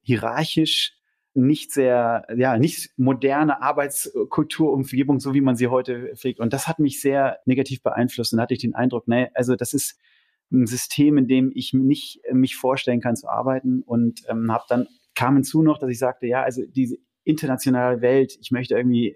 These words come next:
na, aus-, ich hab ein Austauschjahr übrigens in Australien gemacht, ein Jahr als Schüler, das hatte mich auch geprägt.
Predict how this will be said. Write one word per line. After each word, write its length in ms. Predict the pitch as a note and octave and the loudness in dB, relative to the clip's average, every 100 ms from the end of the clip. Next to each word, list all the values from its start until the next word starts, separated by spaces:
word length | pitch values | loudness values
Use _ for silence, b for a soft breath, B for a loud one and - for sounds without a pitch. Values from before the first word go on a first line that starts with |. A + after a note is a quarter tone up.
| _ | _
na, 160 | A2+ A#2+ | -4 -4
aus-, 160 | B2+ - | -4 -6
ich 120 | - | -6
hab 100 | - | 0
ein 200 | A#2+ A#2+ - - | 0 -2 -8 -6
Austauschjahr 460 | A#2+ - - G#2 | -4 -2 -2 -2
übrigens 300 | G#2+ A2+ G#2+ | 0 0 0
in 80 | G#2+ | -2
Australien 500 | A2 - G#2 A#2 G#2 | -4 -2 -2 0 0
gemacht, 300 | G2+ G2 - - | -2 -4 -8 -6
ein 160 | G2 | -2
Jahr 180 | G2 G#2 | -2 -2
als 320 | G2+ - - _ _ _ | -6 -10 -12 _ _ _
Schüler, 320 | - - A#2 A#2 | -6 -2 0 0
das 160 | G2+ | -2
hatte 160 | - G#2 | -4 -4
mich 140 | G2+ | -2
auch 120 | G2 | -2
geprägt. 440 | - A2 - G#2+ | -2 -4 -2 -4